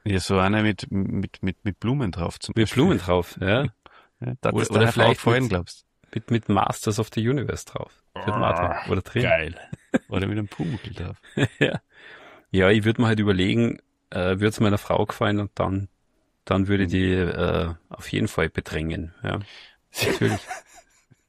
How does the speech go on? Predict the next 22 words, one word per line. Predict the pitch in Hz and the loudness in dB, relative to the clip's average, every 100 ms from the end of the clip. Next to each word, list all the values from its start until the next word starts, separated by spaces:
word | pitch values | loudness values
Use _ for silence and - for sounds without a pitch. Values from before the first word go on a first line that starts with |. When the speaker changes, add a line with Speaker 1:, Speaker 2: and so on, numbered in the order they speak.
| - 170 - - - - 208 _ 185 - _ _ - - - - | -4 -4 0 -4 -2 -4 -6 _ -6 -6 _ _ -20 -18 -18 -2
Speaker 1:
Ja, | 113 | 2
und | 120 | 6
weißt | 151 180 | 4 4
du, | |
was | 151 | 4
ich | 156 | 6
machen | 147 - 147 | 4 4 4
würd? | 123 156 - _ _ _ _ _ _ - - - - | 4 2 -4 _ _ _ _ _ _ -20 -20 -16 0
Ich | 98 95 | 2 4
würd | 123 113 | 4 4
dir | 85 | 2
einfach | 95 104 | 0 0
ein | 101 | 0
Geschenk | 98 - 101 107 | -2 -2 -2 -4
geben, | - 90 104 104 | 0 0 2 0
was | 95 98 | -2 0
ich | 92 | 0
selber | 98 101 | 2 2
<laughs> | |
geschenkt | - - - | 0 -2 -2
gekriegt | - - - - - | -2 0 -2 -4 -4
hab, | - | -4